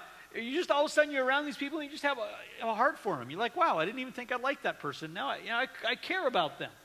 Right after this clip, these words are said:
in a brotherly way." But agape is the calling placed on husbands for their wives to decide to love her no matter what,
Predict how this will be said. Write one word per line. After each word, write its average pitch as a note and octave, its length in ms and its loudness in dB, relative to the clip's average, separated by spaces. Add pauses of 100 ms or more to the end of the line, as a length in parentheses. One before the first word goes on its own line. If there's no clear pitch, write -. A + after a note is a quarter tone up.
(240)
in G#3+ 100 -2
a A3 40 2
brotherly A#3+ 460 2
way." D4 300 4 (1300)
But G3+ 140 4
agape G#3 920 6 (1080)
is G3 240 2
the G3 100 2
calling C4 640 6
placed A#3+ 380 0
on G3+ 160 0
husbands G3+ 600 0
for G3+ 220 2
their F#3+ 140 2
wives F#3 460 6
to G#3+ 120 -2
decide A3+ 960 6 (240)
to A#3+ 220 -2
love C4+ 400 6
her F3+ 360 4 (200)
no A#3 200 4
matter B3 360 6
what, G3+ 280 6